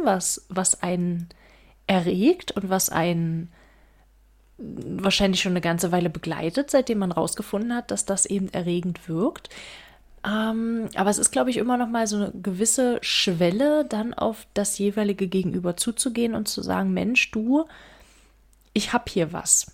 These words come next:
Also wenn es jetzt nur darum geht, äh, also nur in Anführungsstrichen, ähm, „Du, ich hätte es halt gern, wenn, wenn du mich einfach mal ein bisschen härter fickst“, oder „Du, ich,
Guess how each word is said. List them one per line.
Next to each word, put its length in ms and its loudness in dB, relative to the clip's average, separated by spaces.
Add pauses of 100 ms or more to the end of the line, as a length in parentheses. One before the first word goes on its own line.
(120)
Also 280 6
wenn 120 6
es 60 2
jetzt 160 2
nur 100 2
darum 300 2
geht, 300 2 (680)
äh, 200 4
also 200 -2
nur 400 6
in 120 0
Anführungsstrichen, 720 -2 (440)
ähm, 280 4
„Du, 180 2
ich 180 0
hätte 180 0
es 120 0
halt 180 -2
gern, 360 2
wenn, 260 0
wenn 140 -2
du 80 -2
mich 200 -2
einfach 280 -4
mal 100 -4
ein 140 -4
bisschen 460 -2
härter 360 -8
fickst“, 500 -4
oder 300 -2
„Du, 200 0
ich, 300 -6